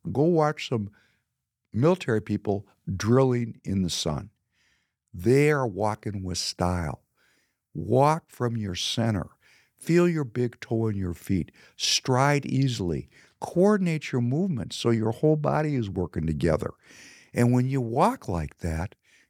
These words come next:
you're getting the basic movement that you need. And for food, it's an experiment. It's an experiment. I mean, this is something I'm still working with, and we're gonna talk about it more and more.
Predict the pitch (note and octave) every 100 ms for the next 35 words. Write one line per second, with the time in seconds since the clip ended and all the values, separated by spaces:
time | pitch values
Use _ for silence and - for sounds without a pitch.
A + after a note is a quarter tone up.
0 | - A2+ G2 G2+ - C#3+ D#3+ E3+ D3+ G#2
1 | D2 - C#3 D#3+ - D3+ - A#2+ A#2+ A#2+
2 | A#2 G#2 G2+ - F#2+ F2 D#2 - - _
3 | _ _ _ _ _ _ _ _ _ _
4 | G2+ G#2 F#2+ - F2 - - E3+ E3+ A#2+
5 | A#2+ - _ _ _ _ _ - F3+ G#3
6 | G3 - - F#3 G3 G3+ F#3+ D#3+ G#2 -
7 | _ _ _ _ _ _ _ _ _ _
8 | _ _ _ _ - E3+ F#3+ F3 - -
9 | E3+ F3 D#3+ - A#2+ C#3 C3 B2+ D#3 -
10 | D3+ - D3+ D3 C3+ C#3+ - D3+ D3 D#3
11 | E3+ C3+ G#2 A#2 A#2+ C#3 C3 C#3 C3+ B2+
12 | C3 C3 B2 C3 C3+ C3+ C#3+ C#3 -